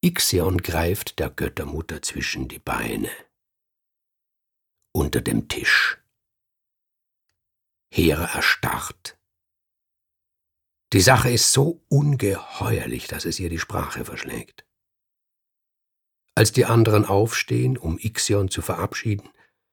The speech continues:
bleibt sie sitzen.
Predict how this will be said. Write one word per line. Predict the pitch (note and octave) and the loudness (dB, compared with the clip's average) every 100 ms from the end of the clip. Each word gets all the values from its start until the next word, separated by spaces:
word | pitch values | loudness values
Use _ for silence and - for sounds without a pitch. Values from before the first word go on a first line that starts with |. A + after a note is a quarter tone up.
| _ _ _ _ _ _ _ _ _ _ _ _ _ _ _ _ | _ _ _ _ _ _ _ _ _ _ _ _ _ _ _ _
bleibt | D#2+ C2+ - | -2 -2 -2
sie | E2+ | -2
sitzen. | F2 G2 - - - | -2 -4 -4 -6 -10